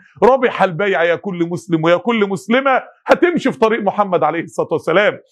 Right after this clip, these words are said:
أكتر شخصية خدت بالأسباب في التاريخ. النهاردة قرأت حديث يعني أثر فيا جدًا يا جماعة، في كتاب الشمائل للترمذي، أسأل الله أن ييسر شرحه إن شاء الله. بإذن الله أعمله لكم دورة بإذن الله،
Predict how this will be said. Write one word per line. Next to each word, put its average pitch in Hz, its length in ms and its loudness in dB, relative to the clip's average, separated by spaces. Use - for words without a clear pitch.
أكتر - 300 0
شخصية 214 380 -4
خدت 202 240 -2
بالأسباب 165 440 -4
في - 60 -6
التاريخ. 156 400 -2
النهاردة 180 360 2
قرأت 180 320 -4
حديث 156 400 0
يعني 147 300 0
أثر - 400 0
فيا 240 120 2
جدًا 180 280 -2
يا 143 100 -4
جماعة، 143 400 -2
في 214 100 2
كتاب 240 280 2
الشمائل 190 540 -2
للترمذي، 175 680 -2
أسأل 190 260 -4
الله 196 240 -2
أن 175 40 -12
ييسر 180 360 -6
شرحه 190 400 -2
إن - 300 -10
شاء 202 120 2
الله. 190 120 2
بإذن 190 160 -2
الله 196 120 4
أعمله 202 280 0
لكم 214 140 -4
دورة 233 320 2
بإذن 190 280 -8
الله، 202 320 2